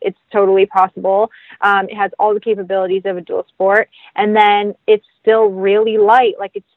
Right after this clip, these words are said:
it's really amazing. Um, these new bikes, these twenty nineteen models, people say, like, "Oh, the five hundred, such a big bike." And, like, yeah, it is, but it's so light and it's so easy to handle that it's really, like, not that big a deal for me, um,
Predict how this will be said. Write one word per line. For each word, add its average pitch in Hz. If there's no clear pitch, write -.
it's 208
really 240
amazing. 196
Um, 190
these 220
new 226
bikes, 208
these 202
twenty 202
nineteen 196
models, 190
people 226
say, 226
like, 190
"Oh, 247
the 202
five 226
hundred, 226
such 214
a 214
big 196
bike." 226
And, 202
like, 196
yeah, 349
it 202
is, 226
but 214
it's 220
so 262
light 220
and 208
it's 190
so 226
easy 226
to 208
handle 202
that 185
it's 208
really, 202
like, 190
not 202
that 185
big 190
a 190
deal 190
for 190
me, 185
um, 196